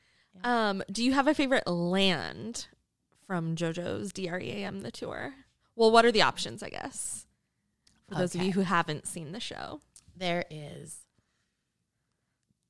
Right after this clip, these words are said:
Speaker 1: Well, first of all, it was Vlogland, but now it's JoJo Land.
Speaker 2: JoJo Land.
Speaker 1: <laughs> Okay, so
Speaker 2: Okay.
Speaker 1: there's JoJo Land, and then there's Sweet Land, which I always call Candyland. <laughs>
Speaker 2: Yeah,
Speaker 1: So,
Speaker 2: same.
Speaker 1: okay.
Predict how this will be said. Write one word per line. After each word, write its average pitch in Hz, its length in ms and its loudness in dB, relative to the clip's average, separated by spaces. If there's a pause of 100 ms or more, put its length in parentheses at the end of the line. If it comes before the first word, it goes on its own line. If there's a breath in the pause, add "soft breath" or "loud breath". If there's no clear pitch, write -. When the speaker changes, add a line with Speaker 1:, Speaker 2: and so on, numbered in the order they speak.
(100)
Speaker 1:
Well, 180 400 4
first 180 260 -4
of - 60 -10
all, 110 100 -8
it - 60 -14
was 156 160 -12 (200)
Vlogland, - 640 -6
but 175 120 -8
now 165 180 0
it's 180 140 -4 (460)
JoJo 165 480 -4
Land. - 120 -18
Speaker 2:
JoJo 165 400 2
Land. 285 360 6
Speaker 1:
<laughs> - 0 -
Okay, 185 220 0
so 233 60 2
Speaker 2:
Okay. 220 120 6
Speaker 1:
there's 254 280 4
JoJo 220 520 6
Land, 170 340 -2 (520 soft breath)
and 202 100 0
then 202 100 2
there's 240 200 2
Sweet - 340 0
Land, 185 320 0
which 175 160 0
I 190 120 2 (240)
always 208 260 4
call 185 180 0
Candyland. 165 560 -2
<laughs> - 80 -20
Speaker 2:
Yeah, 269 240 6
Speaker 1:
So, 247 280 8
Speaker 2:
same. 190 240 6 (400)
Speaker 1:
okay. 185 320 2